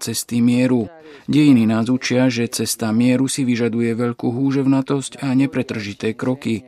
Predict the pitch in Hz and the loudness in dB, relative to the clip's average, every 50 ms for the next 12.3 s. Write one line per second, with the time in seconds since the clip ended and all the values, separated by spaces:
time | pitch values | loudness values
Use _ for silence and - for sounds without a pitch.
0 | - 147 165 - - 120 110 110 110 107 110 110 113 - - - 101 107 101 104 | -4 -4 -4 -2 -2 -2 -2 0 0 0 -2 -2 -2 -4 -6 -4 -4 -4 -2 -2
1 | 101 107 117 123 131 131 127 127 123 131 143 151 151 156 - - - 131 127 123 | -2 -2 0 0 2 2 2 2 4 4 2 2 0 -4 -8 -8 -4 -4 -4 -4
2 | - - - 113 104 101 101 120 120 117 - - 131 131 - 131 135 143 151 151 | -4 -6 -6 -6 -4 -4 -4 -6 -6 -6 -4 -6 -6 -4 -2 -2 0 0 0 -2
3 | 156 - - 110 113 113 110 - 107 107 110 110 113 107 117 117 131 135 135 - | -4 -6 -6 -4 -4 -4 -4 -4 -4 -4 -4 -4 -4 -4 -4 -2 -2 -2 -2 -4
4 | - 120 113 - 110 110 110 107 110 107 107 104 123 131 131 135 135 135 127 127 | -6 -6 -6 -4 -4 -4 -4 -2 -2 -2 -2 0 -2 -2 -2 0 2 4 4 4
5 | 123 120 - - - 139 131 127 123 120 120 120 120 - - - 131 120 120 117 | 4 2 0 -4 -4 -4 -2 -2 -2 -4 -6 -6 -6 -6 -6 -4 0 0 0 0
6 | 110 - - - - - - - - - - - - - 139 143 147 147 156 151 | 0 -2 -10 -20 -20 -20 -20 -20 -20 -20 -20 -18 -8 -2 0 0 2 2 0 -2
7 | - - 113 104 - - 104 98 117 120 123 120 117 110 113 110 - 120 117 117 | -4 -4 -6 -6 -4 -4 -4 -2 0 0 0 0 0 -2 -2 -4 -4 -4 -2 0
8 | 131 127 127 131 131 135 143 151 147 - 131 120 120 123 120 - - 151 147 - | 0 2 2 2 2 2 2 0 0 -2 -2 -2 -2 -4 -4 -4 -4 -4 -4 -6
9 | - - 120 120 135 - - 131 123 - - 117 117 110 107 98 110 101 107 123 | -6 -6 -4 -4 -4 -4 -4 -4 -4 -4 -4 -6 -6 -6 -4 -6 -4 -4 -2 -2
10 | 120 120 135 135 139 139 131 - - 151 160 - - - 113 107 107 101 101 110 | 0 2 2 2 2 0 -2 -4 -4 -6 -6 -6 -6 -4 -4 -4 -4 -4 -2 0
11 | 117 117 120 120 120 127 127 127 - - 139 131 135 131 139 131 123 123 117 113 | 0 2 2 2 0 0 -2 -2 -4 -6 -4 -4 -4 0 2 2 2 2 2 0
12 | 113 113 113 110 104 98 | 0 0 0 0 -2 -4